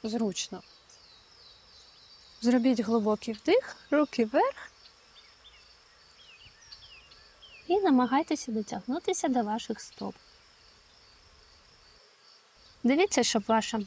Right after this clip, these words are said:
спина була рівна. Витягуйте її вперед. І ноги, нагадую, що можна згинати. І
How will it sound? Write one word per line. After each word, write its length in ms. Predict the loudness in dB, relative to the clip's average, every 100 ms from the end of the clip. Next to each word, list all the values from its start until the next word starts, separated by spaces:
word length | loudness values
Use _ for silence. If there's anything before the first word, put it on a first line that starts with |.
| -10
спина 400 | -4 0 2 0
була 280 | -2 -6
рівна. 400 | -4 -4 -4 -4 -6 -16 -20 -20 -8
Витягуйте 720 | -2 -2 2 0 2 -6 -4
її 260 | -2 0 -2
вперед. 720 | -4 -10 -4 -2 -2 -2 -6 -20 -20 -20 -20 -20 -20 -20 -20 -20 -20 -20 -2
І 100 | 2
ноги, 300 | 4 2 2
нагадую, 540 | 0 2 0 0 0 -2
що 240 | -4 -2
можна 440 | 0 -2 0 0 -2 -10 -20 -20 -20 -20 -18 0
згинати. 800 | 2 4 4 4 2 -2 -8 -16 -16 -20 -20 -20 -20 -20 -6
І 240 | 0 2